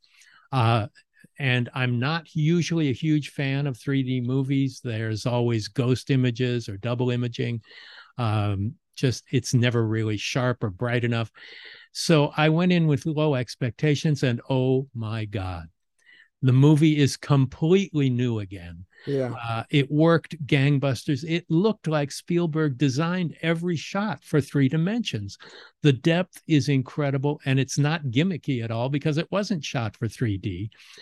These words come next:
Speaker 1: There's no
Speaker 2: Right.
Speaker 1: paddle ball going into the camera, uh, things like that.
Speaker 2: <laughs>
Speaker 1: But it was a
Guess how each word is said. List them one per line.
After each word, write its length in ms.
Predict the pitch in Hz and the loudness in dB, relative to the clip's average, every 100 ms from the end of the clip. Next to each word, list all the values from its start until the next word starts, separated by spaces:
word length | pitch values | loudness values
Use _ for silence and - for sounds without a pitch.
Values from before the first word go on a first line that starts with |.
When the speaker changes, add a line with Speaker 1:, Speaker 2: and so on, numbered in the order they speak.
| - - - | -20 -20 -2
Speaker 1:
There's 280 | 135 127 127 | 4 6 6
no 160 | 147 147 | 6 4
Speaker 2:
Right. 80 | |
Speaker 1:
paddle 340 | - 147 143 135 | 2 2 4 2
ball 280 | 131 123 120 | 2 0 0
going 360 | 123 120 117 | 0 0 0
into 200 | 113 110 | -2 -2
the 100 | 104 | -6
camera, 520 | - 117 98 101 101 - - - - - | -4 -4 -4 -4 -6 -8 -18 -20 -16 -6
uh, 280 | 104 104 104 | -2 -2 -2
things 280 | 139 135 104 - | 2 2 2 -4
like 160 | - | -4
that. 240 | 117 98 - - | -4 -4 -4 -4
Speaker 2:
<laughs> 480 | 151 - 147 - - | -4 -4 -10 -10 -2
Speaker 1:
But 300 | 143 139 139 - - 135 _ - | 2 2 2 -8 -16 -16 _ -4
it 180 | 180 - | -4 0
was 340 | 165 165 139 - _ _ _ 160 | 4 4 4 -4 _ _ _ -2
a 460 | 151 151 147 143 | 2 4 4 2